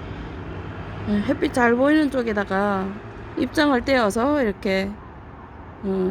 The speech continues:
입장 위에다가, 음, 다육이 입장 위에다가 올려두세요.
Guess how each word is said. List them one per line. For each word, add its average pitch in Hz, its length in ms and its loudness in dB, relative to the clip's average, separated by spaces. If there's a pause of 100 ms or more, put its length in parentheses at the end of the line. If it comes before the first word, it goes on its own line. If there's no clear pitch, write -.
(100)
입장 269 400 2
위에다가, 247 580 0 (1400)
음, 190 380 -2
다육이 254 420 4
입장 269 340 2
위에다가 226 520 2
올려두세요. 185 680 -2